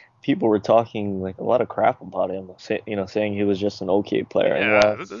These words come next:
Speaker 2: I think
Speaker 1: you know
Speaker 2: people just wanting attention to get people to check out their articles or whatever. It's like, come on.
Speaker 1: Yeah, and, I mean, he, he, he was a good player. I mean,
Speaker 2: Yeah.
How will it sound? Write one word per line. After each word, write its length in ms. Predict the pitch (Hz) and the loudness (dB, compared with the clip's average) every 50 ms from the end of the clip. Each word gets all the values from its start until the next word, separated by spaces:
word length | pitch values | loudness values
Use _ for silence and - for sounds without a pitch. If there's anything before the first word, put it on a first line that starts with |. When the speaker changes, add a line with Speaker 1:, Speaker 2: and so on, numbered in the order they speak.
| 123 240 | -4 -4
Speaker 2:
I 80 | 226 | -4
think 140 | 214 214 120 | -4 -4 0
Speaker 1:
you 60 | 123 | 2
know 100 | 123 120 | 4 4
Speaker 2:
people 160 | 117 113 135 | 4 2 -2
just 120 | 135 - - | -6 -6 -4
wanting 240 | 135 131 127 127 113 | -2 -2 0 -2 -4
attention 420 | 104 - - 110 110 - - 101 | -4 -4 -6 -6 -6 -8 -10 -10
to 100 | 101 95 | -6 -4
get 120 | 117 113 | -4 -4
people 240 | - 123 113 117 110 98 | -4 -4 -6 -6 -8 -8
to 60 | 87 | -10
check 220 | - - 117 104 | -6 -4 -4 -2
out 160 | 107 104 90 | -2 -4 -4
their 160 | 92 98 98 92 | -4 -4 -4 -2
articles 560 | 95 95 95 95 - - - 95 92 92 92 | -4 -4 -6 -6 -10 -14 -16 -16 -16 -14 -14
or 80 | 92 92 | -16 -16
whatever. 300 | 90 90 98 104 - - | -14 -14 -14 -14 -14 -18
It's 100 | - - | -20 -20
like, 140 | - - _ | -20 -20 _
come 120 | - - 110 | -18 -18 -16
on. 200 | 104 - 113 - _ _ _ - - - _ _ _ _ _ _ _ _ - - - - - - _ | -16 -18 -20 -20 _ _ _ -20 -20 -20 _ _ _ _ _ _ _ _ -20 -20 -20 -20 -20 -16 _
Speaker 1:
Yeah, 300 | - 135 131 127 123 117 - - | 0 4 6 6 4 4 0 -4
and, 340 | - 120 117 107 107 107 104 - _ _ _ _ _ 226 | -4 -2 -2 -2 -4 -8 -10 -14 _ _ _ _ _ -6
I 80 | - | -2
mean, 180 | 127 127 123 131 | 0 0 0 -2
he, 180 | 131 143 151 - | -4 -6 -8 -8
he, 320 | - 131 - 143 156 151 - _ | -8 -6 -4 -4 -4 -4 -6 _
he 140 | - 151 156 | 2 4 4
was 180 | 175 196 175 156 | 4 4 2 0
a 40 | |
good 200 | 131 135 120 101 | 0 0 0 0
player. 480 | - - 117 110 107 - - - - - _ _ _ _ - | 0 2 2 4 4 2 0 -4 -10 -14 _ _ _ _ -8
I 40 | 98 | -6
mean, 280 | 92 95 95 92 90 - _ | -4 -4 -4 -6 -8 -12 _
Speaker 2:
Yeah. 260 | - - - - - | -10 -10 -10 -12 -16